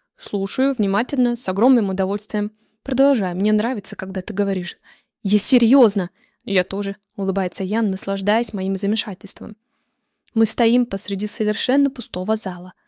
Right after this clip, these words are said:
Замолкаем оба, и теперь тишина кажется особенно глубокой, поглощающей, как если бы мы действительно оказались в открытом космосе.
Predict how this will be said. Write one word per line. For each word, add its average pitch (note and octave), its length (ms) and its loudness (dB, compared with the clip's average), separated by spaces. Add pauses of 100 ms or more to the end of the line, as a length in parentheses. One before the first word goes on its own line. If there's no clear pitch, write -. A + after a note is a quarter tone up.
(320)
Замолкаем A3 720 2
оба, A3 240 0
и G3 60 -2
теперь A3+ 340 -6
тишина A3 500 -2
кажется A3 520 -4 (260)
особенно A#3 480 0
глубокой, A3 640 -2
поглощающей, F#3+ 920 -4 (300)
как - 220 -10
если A3+ 260 0
бы G3+ 140 -2
мы A3+ 160 4
действительно G#3 720 -4
оказались F#3+ 560 -2
в - 80 -14
открытом A3 440 -8
космосе. - 520 -12